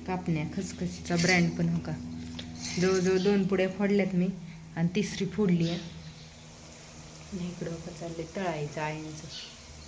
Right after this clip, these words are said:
शुभ्रा, तू लांब हो. आज शुभ्राला घ्यायला कोण नाही, आप्पा गेले रानात,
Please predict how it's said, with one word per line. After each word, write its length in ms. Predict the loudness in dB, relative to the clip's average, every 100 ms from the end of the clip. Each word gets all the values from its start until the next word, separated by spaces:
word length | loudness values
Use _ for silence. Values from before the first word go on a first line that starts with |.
| 0
शुभ्रा, 220 | 6 10 10
तू 140 | 10
लांब 260 | 10 10 8
हो. 100 | 6
आज 280 | 6 4
शुभ्राला 320 | 4 4 4 4
घ्यायला 260 | 2 2
कोण 180 | 2 2
नाही, 180 | 4 6
आप्पा 260 | 6 4
गेले 260 | 2 4 4
रानात, 260 | 2 2